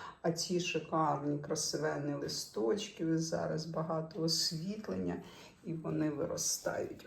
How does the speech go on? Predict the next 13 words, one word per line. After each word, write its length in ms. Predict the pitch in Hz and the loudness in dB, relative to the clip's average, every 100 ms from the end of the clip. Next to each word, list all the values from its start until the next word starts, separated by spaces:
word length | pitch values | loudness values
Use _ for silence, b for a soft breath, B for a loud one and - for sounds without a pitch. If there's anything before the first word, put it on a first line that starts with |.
| - | -8
ось 140 | - | -6
такі 400 | - - - - | -6 -10 -10 -8
шикарнючі, 1120 | - - - - 196 - 185 165 - - - - - - B B B B B B | -4 -2 -4 -4 -4 -2 -4 -4 -4 -4 -4 -8 -14 -20 B B B B B B
красивенні. 1080 | 208 196 - 196 175 160 - - - 170 160 B B B B B - B B B B | -6 -2 0 4 4 4 0 -2 -2 -6 -6 B B B B B -20 B B B B
Д 420 | - 170 175 185 262 | -6 -4 0 0 2
С 260 | - - | -2 -2
Antares. 840 | 185 175 180 131 - 151 - - - B B B B B _ _ _ _ b b b b b b b b b - | -2 -2 -2 -4 -4 -4 -2 -2 -4 B B B B B _ _ _ _ b b b b b b b b b -4
Регал 540 | 208 226 247 185 170 | 0 2 2 4 4
Мінует 840 | 170 202 262 247 220 220 208 - - - | 4 6 6 6 4 0 -4 -8 -14 -6
у 100 | 196 | -2
всій 360 | 180 - - 220 | -2 -4 -4 -2
своїй 440 | - 165 165 160 | -2 0 2 2
красі. 1000 | 160 165 - 147 - - 220 220 262 262 | 2 -2 -2 0 -2 -2 -4 -2 -2 -4